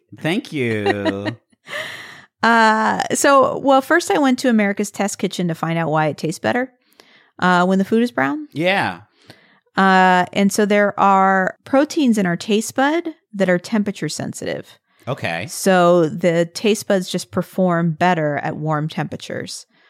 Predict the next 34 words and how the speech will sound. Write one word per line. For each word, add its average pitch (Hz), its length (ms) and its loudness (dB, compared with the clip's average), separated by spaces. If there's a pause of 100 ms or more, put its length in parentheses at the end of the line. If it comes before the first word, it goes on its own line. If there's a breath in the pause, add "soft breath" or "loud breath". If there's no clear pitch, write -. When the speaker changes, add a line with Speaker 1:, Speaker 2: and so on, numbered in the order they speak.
(420 soft breath)
Speaker 2:
So 165 380 2
if 160 360 2
food 190 720 2
is 170 120 0
cooked - 360 -8
to 175 120 -4
fifty-nine 170 840 -4
degrees 156 580 -4
and 156 240 -6
below, 160 920 0
these 156 520 -4
taste - 340 -8
buds, 143 320 -6
like, 156 160 -8
the 147 80 -10
channels 170 460 -4
in 151 80 -4
them 147 120 -4
barely 143 340 -4
open. 233 500 -4 (120)
Speaker 1:
Okay. 120 680 -8
Speaker 2:
When 185 180 2
it 180 60 2
is 165 160 -2
heated 190 340 -2
to 202 80 -4
ninety-eight 165 420 0
point 165 200 -6
five 156 180 -2
degrees 156 320 -6
or 151 60 -6
hotter, 220 380 0
these 170 180 -6
channels 160 400 -6